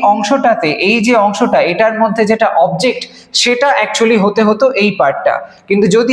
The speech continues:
এখানে who বসাই, তাহলে সেটা অবজেক্ট পজিশনে আসছেই না। মনে রাখবে, যখন কোনো লাইনের মধ্যে অবজেক্ট পজিশনে বসার দরকার হয়, এরকম সেন্স অনুযায়ী আমরা কিন্তু whom ব্যবহার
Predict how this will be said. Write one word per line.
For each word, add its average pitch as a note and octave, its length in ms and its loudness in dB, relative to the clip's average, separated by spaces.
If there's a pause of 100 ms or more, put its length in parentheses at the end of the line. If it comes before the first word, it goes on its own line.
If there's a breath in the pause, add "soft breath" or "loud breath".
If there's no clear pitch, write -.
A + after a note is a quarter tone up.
এখানে B3+ 200 0 (100)
who F#3 120 2 (160)
বসাই, F#3 440 0
তাহলে G3 240 2
সেটা A3 200 -2 (100)
অবজেক্ট F3 320 0
পজিশনে G3+ 380 0 (100)
আসছেই - 400 -4
না। - 80 -4 (480 soft breath)
মনে A#3 200 2
রাখবে, C4 260 0
যখন F#3+ 320 0 (100)
কোনো B3 140 0 (120)
লাইনের G3+ 420 0
মধ্যে F3+ 300 0 (460 loud breath)
অবজেক্ট F#3 380 0
পজিশনে G#3 560 0
বসার E3+ 260 0 (100)
দরকার D3+ 340 0
হয়, C3+ 180 0 (340 loud breath)
এরকম A#3 280 0 (120)
সেন্স G3 180 -2 (140)
অনুযায়ী E3 300 0 (100)
আমরা D#3+ 140 -2
কিন্তু F#3+ 240 -2 (100)
whom F3 180 -2 (120)
ব্যবহার C3 320 0